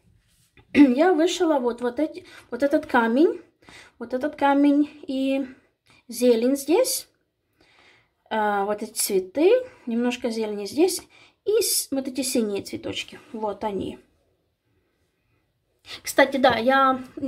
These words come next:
я иголочки нашла. Они были, там было две иголочки, они были в, эм, спрятаны в схеме. То есть иголки были. Я вот только не знаю,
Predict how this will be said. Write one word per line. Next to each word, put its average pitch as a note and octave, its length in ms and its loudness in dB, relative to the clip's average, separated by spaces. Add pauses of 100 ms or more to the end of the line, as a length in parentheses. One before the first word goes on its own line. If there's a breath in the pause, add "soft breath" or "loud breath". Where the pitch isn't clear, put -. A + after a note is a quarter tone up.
(180)
я D4+ 260 2
иголочки B3 460 0
нашла. A#3 580 -2 (400 loud breath)
Они B3+ 240 2
были, C4 400 2
там C4 220 -2
было C4 160 2
две D#4 240 0
иголочки, C4+ 520 0
они B3+ 300 -4
были A#3 540 -4
в, A3+ 40 -14
эм, G3+ 460 -8 (640)
спрятаны A#3+ 440 -2
в A#3 40 -4
схеме. - 460 -2 (540 loud breath)
То B3 80 -4
есть A#3 280 -8 (200 soft breath)
иголки D4 420 0
были. F#3+ 400 -4 (1500 loud breath)
Я E4+ 160 4
вот E4 160 4
только C#4+ 240 0
не C4 140 0
знаю, B3 580 -2